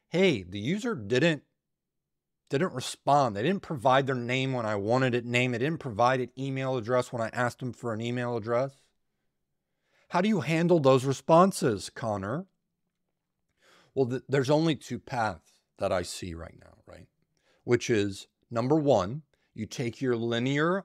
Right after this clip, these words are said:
logic conversational flows and you add in all of these catch-alls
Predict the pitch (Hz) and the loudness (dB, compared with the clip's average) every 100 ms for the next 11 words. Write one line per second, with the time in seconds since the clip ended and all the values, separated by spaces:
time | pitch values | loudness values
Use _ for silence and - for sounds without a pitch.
0 | - 107 110 117 117 139 - - _ _ | -8 0 4 4 2 -4 -8 -20 _ _
1 | - 127 117 120 120 110 - 110 107 - | -10 -6 -4 -4 -4 -4 -6 -8 -10 -4
2 | 113 104 85 92 143 _ _ _ _ _ | 0 2 0 -6 -14 _ _ _ _ _
3 | _ _ _ - 123 139 135 - 131 147 | _ _ _ -10 -4 -2 -2 0 4 4
4 | 156 156 123 135 156 131 113 131 123 - | 4 2 4 6 6 2 2 2 0 -4
5 | - 160 - - 101 90 98 127 | -6 -6 -6 -6 -6 -6 -10 -12